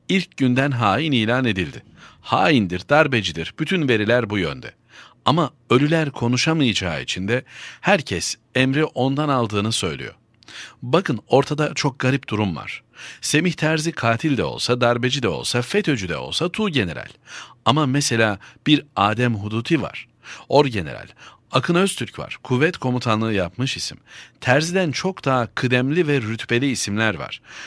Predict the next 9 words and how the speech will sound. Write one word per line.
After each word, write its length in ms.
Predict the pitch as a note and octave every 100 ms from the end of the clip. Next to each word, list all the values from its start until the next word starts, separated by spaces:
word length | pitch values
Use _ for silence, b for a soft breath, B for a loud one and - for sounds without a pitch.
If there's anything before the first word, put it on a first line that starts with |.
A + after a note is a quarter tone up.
| B _
Kariyer 440 | - A#2+ B2+ D3 G3
olarak 420 | D#3+ C#3 C3 -
da 180 | C3 - -
yukarılarda 720 | G2 A#2+ - B2 B2+ B2+ B2
olan 200 | C3+ A#2+
askerler 560 | A#2 A2+ - G2+ F#2+ E2+
mevcut. 420 | C#2 B1 - - _ B B B -
Yani 300 | E3+ G3+ D#3+
tuğgeneral, 600 | - A3+ D#3+ C3 B2